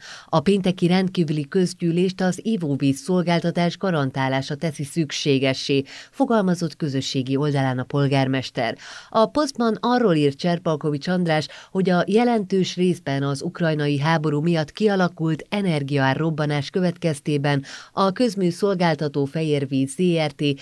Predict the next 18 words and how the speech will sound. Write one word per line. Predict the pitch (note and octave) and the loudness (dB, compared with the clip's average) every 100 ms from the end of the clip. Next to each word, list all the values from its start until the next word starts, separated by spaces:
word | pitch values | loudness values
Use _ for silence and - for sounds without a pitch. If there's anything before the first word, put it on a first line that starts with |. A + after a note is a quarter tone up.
| - - | -12 0
villamos | C4+ C4 F#3 E3 - | 4 6 4 0 -2
energia | G3 F#3+ D#3+ C#3+ C#3+ | -2 0 0 0 0
beszerzésére | C3+ F3+ F#3 E3 D3+ D3 C#3+ - C#3 C3 B2+ - - | 0 0 0 -2 -2 -2 -2 0 0 2 -2 -8 -6
az | - G#3 F#3+ | 2 2 2
utóbbi | C4 B3 A3+ F3 D#3 | -4 2 2 4 2
hetekben | D3+ E3+ F3 D3 C3+ C3+ C#3 C3+ | 2 0 2 0 0 0 0 0
lefolytatott | E3 F3+ F3+ D#3+ D3+ D3 C#3+ | 2 2 2 0 0 0 -2
közbeszerzési | - F3 E3 E3+ E3+ D#3 D#3 D3 E3 | 0 -2 0 -2 0 -2 -2 -4 -4
eljárásai | - F3 F3 D#3+ D3+ D3+ E3 D3+ | -2 0 2 0 0 -2 -2 -4
során | C#3+ F#3 E3 D#3 - - - | -2 0 2 2 -2 -18 -2
olyan | C4+ B3+ A3 | 2 4 4
magas | A3 F#3 - | 2 0 0
összegű | F#3+ F#3 - D3 C#3 | -4 -4 -2 0 0
ajánlatok | C3 D#3 D3+ C#3 C#3 C#3+ | 0 0 0 -2 -2 -4
érkeztek, | F3 E3 E3+ D3 - D3 - - - | -4 -4 -2 -4 -2 -4 -4 -14 -8
melyekre | A#3+ F3 C3+ - A#2 | -2 -2 -2 -4 -4
a | - | -4
cégnél | - E3 D3 C#3+ C3+ | -2 -2 0 -2 -2